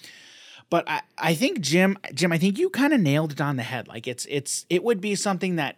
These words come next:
has had to have been around for a little bit. Now, if you had to put a number, if you had to put a number on it, how long would you say a game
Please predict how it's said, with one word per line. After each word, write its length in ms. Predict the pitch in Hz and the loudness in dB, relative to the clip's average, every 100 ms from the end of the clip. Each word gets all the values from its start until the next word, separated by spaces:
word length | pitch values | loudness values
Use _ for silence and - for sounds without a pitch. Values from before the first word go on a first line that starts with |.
| - | -12
has 380 | - 156 143 131 | -8 -4 -4 -4
had 460 | - 160 196 226 | -4 -2 0 -2
to 160 | - 208 | -2 0
have 220 | 156 147 | 0 0
been 180 | 139 147 | 0 0
around 480 | 135 117 120 135 127 | -2 0 0 -2 -2
for 220 | 147 120 | -2 -2
a 40 | |
little 260 | 120 117 113 | -2 -4 -4
bit. 220 | 101 - - - - | -8 -12 -18 -20 -6
Now, 120 | 165 156 | 0 0
if 120 | 190 | 0
you 60 | |
had 80 | 339 | -2
to 60 | 349 | 0
put 140 | 254 | 0
a 40 | 214 | 0
number, 540 | 180 202 165 120 147 - _ - | 2 2 2 0 -2 -6 _ -2
if 100 | 147 | 2
you 40 | |
had 40 | 202 | 2
to 60 | |
put 120 | 208 185 | 2 0
a 20 | |
number 360 | 175 190 135 | 4 4 2
on 160 | 98 113 | -2 -6
it, 120 | - | -8
how 240 | - 147 190 | -6 0 0
long 460 | 165 143 123 131 131 | 2 0 0 0 -2
would 160 | 131 | -4
you 80 | 165 | -4
say 320 | - 127 117 - | -2 -2 -2 -4
a 60 | |
game 380 | 117 123 123 131 | -8 -4 -4 -4